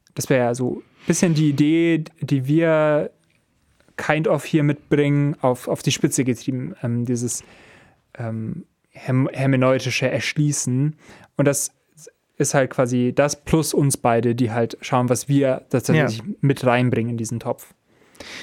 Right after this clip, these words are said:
Speaker 2: Ja, ich meine, was wir ja machen, ist, ist, ist, ähm,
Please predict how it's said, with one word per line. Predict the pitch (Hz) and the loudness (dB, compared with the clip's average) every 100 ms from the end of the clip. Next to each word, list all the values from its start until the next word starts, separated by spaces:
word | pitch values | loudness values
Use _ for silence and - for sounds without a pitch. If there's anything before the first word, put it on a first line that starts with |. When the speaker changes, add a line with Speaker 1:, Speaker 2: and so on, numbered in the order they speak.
| 165 | -6
Speaker 2:
Ja, | - | 0
ich | 160 | 2
meine, | 175 170 | 2 2
was | 160 151 | 0 2
wir | 165 | 2
ja | 160 | 4
machen, | 143 147 - 160 | 2 2 0 -2
ist, | 139 - - - _ | -2 -4 -12 -20 _
ist, | 143 139 - - _ _ _ _ _ _ _ _ - | -2 -2 -8 -18 _ _ _ _ _ _ _ _ -2
ist, | 143 135 - - | -2 -2 -6 -2
ähm, | 123 127 123 127 120 123 | 0 0 0 -2 -2 -4